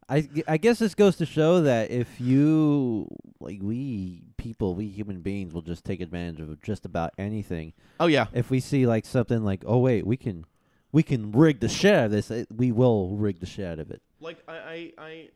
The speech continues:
Speaker 2: I had a coach, and he told me if shit ever went down, like, if he couldn't, if he needed to make money,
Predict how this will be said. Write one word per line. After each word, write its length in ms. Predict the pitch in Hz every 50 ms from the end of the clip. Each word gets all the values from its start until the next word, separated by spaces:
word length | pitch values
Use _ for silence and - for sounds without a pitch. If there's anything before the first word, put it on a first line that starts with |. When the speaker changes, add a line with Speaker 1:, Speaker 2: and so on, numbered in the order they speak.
| _
Speaker 2:
I 100 | - 135
had 160 | 139 151 156 156
a 40 |
coach, 680 | 131 - - - 147 139 120 - - - - - - - - - - - _ _ - - -
and 380 | - 104 113 110 107 107 98 - - - -
he 220 | - - - 131
told 340 | 120 - - 123 120 113 107
me 300 | 117 113 110 107 104 101 _ _ - - _ _ _ _ _
if 120 | - 120 101
shit 300 | - - - 147 147 -
ever 240 | - 135 123 127 127
went 260 | 123 123 120 - -
down, 340 | - 113 113 120 131 135 135
like, 200 | 120 107 - -
if 160 | 104 - -
he 80 | 113 107
couldn't, 320 | - - 120 113 113 -
if 140 | - 113 -
he 80 | 120 110
needed 220 | 110 110 104 110
to 60 | 107
make 240 | 107 104 104 - -
money, 300 | 110 107 113 120 123